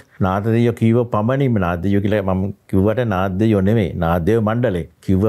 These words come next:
පමණින් මේක මන සමාන නාත දෙයියෝ කියලා කියන්න පුළුවන්. නමුත් ඒක විතරක් අරගෙන කිව්වේ නෑ මේ ආසනික් තියනවා කියලා.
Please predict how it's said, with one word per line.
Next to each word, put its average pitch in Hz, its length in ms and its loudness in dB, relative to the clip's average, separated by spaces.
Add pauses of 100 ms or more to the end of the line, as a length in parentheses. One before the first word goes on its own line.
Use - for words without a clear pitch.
පමණින් 104 400 0
මේක 95 260 0
මන 85 220 -2
සමාන 90 340 0
නාත 85 220 -2
දෙයියෝ 90 220 2
කියලා 90 180 0
කියන්න 90 200 0
පුළුවන්. 104 200 2
නමුත් 95 160 -2 (260)
ඒක 113 220 2 (120)
විතරක් 123 460 -2
අරගෙන 131 300 -2
කිව්වේ 120 260 0
නෑ 127 220 0
මේ 117 140 2
ආසනික් 120 380 -2
තියනවා 127 260 0
කියලා. 92 220 -8